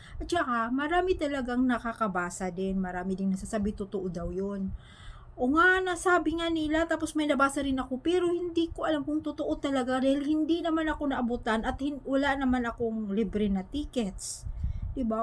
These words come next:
Wala. Hindi ako binigyan. Nabasa ko lang, kaya sinishare ko lang din yan sa inyo.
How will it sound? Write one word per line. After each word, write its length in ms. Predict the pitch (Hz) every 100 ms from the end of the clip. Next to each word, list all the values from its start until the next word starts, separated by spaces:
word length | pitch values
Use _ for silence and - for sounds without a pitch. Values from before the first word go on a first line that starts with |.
| 240
Wala. 480 | 359 622 494 277
Hindi 160 | 277 381 440
ako 240 | 508 466
binigyan. 560 | 359 294 226 165 220 294
Nabasa 400 | 294 277 269 269
ko 80 | 233
lang, 240 | 233 247
kaya 160 | 269 269
sinishare 560 | 277 262 262 254 240
ko 80 | 226
lang 240 | 226 214
din 240 | 202 190 190
yan 80 | 185
sa 80 |
inyo. 480 | 208 165 156 175 170